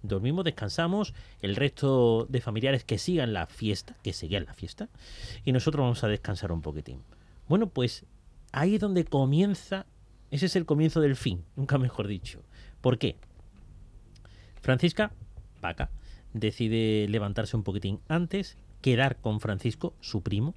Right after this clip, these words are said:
y amante, y fugarse. Ahí hay un impasse, el cual pues seguramente fue el tiempo de fuga, hasta que al día siguiente encuentran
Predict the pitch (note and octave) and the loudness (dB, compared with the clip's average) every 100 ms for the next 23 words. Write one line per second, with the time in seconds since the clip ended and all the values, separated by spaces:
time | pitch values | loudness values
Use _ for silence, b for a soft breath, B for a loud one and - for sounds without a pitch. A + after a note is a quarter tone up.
0 | - - - - - - - - F#2 D#2+ | -10 -20 -20 -20 -20 -20 -18 -8 -6 -6
1 | E2 F2+ - - b b b b b b | -6 -6 -8 -8 b b b b b b
2 | b - - - - - - F3 D3+ C3 | b -20 -20 -20 -20 -20 -4 0 2 2
3 | C3+ G2 - - - - - - - - | 2 0 -2 -14 -20 -20 -20 -20 -20 -20
4 | - - - - - - B B B B | -20 -16 -14 -12 -12 -10 B B B B
5 | - - - C#3 D#3+ G#3+ G#3 - - D3+ | -20 -10 0 4 6 4 0 -6 0 2
6 | D3 D3 C#3 B2+ F3 A3 - - - - | 4 6 4 4 2 0 -4 -10 -12 -14
7 | - - G#2 G2+ A#2 B2 B2+ - A2 G#2+ | -10 -4 -2 0 2 2 0 0 2 2
8 | A2+ G#2+ A2+ - A2 G2 A2+ B2 B2+ - | 2 2 0 2 2 2 2 2 2 4
9 | D#3 F3+ - - - G3 - - G3 F#3 | 2 2 -2 -8 -2 -2 -2 -2 0 0
10 | - - E3 F3 - - - - - - | -2 -2 2 2 0 -14 -18 -14 -14 -16
11 | - - A2 C3+ F3+ D3+ C#3+ C#3+ D3 D3 | -20 -6 -2 2 2 2 2 0 -2 -6
12 | - - - - - B2 A#2 C3 F2+ - | -8 -20 -20 -12 -2 0 2 2 0 -6